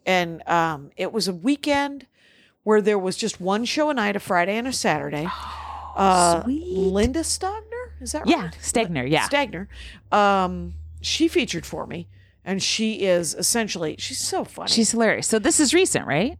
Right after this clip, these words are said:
Speaker 2: Like, the last couple
Speaker 1: Like, la-,
Speaker 2: years?
Speaker 1: probably three or four years ago, maybe.
Speaker 2: Okay.
Speaker 1: And, um, but it was,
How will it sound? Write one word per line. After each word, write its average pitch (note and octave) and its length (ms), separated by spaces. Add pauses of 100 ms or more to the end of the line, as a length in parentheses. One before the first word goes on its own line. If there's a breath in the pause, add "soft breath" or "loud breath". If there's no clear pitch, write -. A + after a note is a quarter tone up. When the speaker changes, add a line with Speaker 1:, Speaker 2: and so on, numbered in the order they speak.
Speaker 2:
Like, F3+ 200
the F3+ 60
last E3+ 200
couple E4 180
Speaker 1:
Like, E4 120
la-, A3 100
Speaker 2:
years? - 180
Speaker 1:
probably E4+ 220
three E4+ 200
or E4 60
four D#4+ 160
years D#4+ 240
ago, E3 200
maybe. D#3+ 120
Speaker 2:
Okay. D#3+ 440
Speaker 1:
And, F#3+ 480
um, F3 520 (680 soft breath)
but A#3+ 140
it A#3+ 80
was, A#3 160